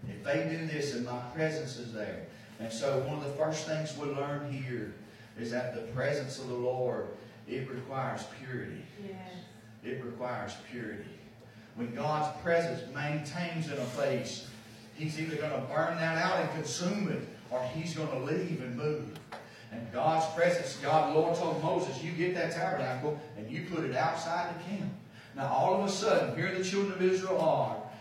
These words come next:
Speaker 1: They had been traveling all this time under the cloud. Pillar by cloud by day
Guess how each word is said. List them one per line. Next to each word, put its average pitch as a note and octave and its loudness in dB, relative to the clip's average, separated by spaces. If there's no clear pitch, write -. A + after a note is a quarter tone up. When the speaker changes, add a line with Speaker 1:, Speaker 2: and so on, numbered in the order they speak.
Speaker 1:
They - -6
had D3 -2
been C#3+ -4
traveling C#3+ 0
all - 4
this - -4
time C3+ -4
under C3+ -4
the - -6
cloud. A#2 -8
Pillar C3 -8
by - -14
cloud B2 -6
by A2 -10
day B2+ -4